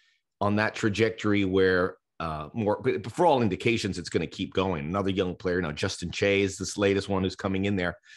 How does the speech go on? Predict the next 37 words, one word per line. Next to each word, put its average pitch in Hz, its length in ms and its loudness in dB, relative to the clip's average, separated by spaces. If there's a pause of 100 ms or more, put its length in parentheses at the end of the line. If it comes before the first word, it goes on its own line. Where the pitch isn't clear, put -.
(520)
uh, 98 340 4
of 98 240 -2
guys, 117 640 2 (180)
uh, 95 280 2
making 107 400 0
their 107 120 4
way 104 240 4
there. 113 400 2
And 120 100 4
I 127 60 4
think 127 160 2
there'll 175 140 4
be 147 140 0
some 151 200 0
connections 110 640 -2
to - 120 -4
the 95 80 0
U 92 200 2
S. 101 120 -4
We 151 100 4
always 165 180 4
have 151 160 2
to 123 80 0
reach 113 260 0
out 107 160 4
to 98 60 -6
more 101 180 2
communities. 98 440 -2
Again, 113 240 2
it's - 160 0
still 120 260 4
a, 92 60 2 (1300)
it's 107 180 -2
still 123 460 4
a 98 40 2
long-term 104 760 0
play. 107 640 0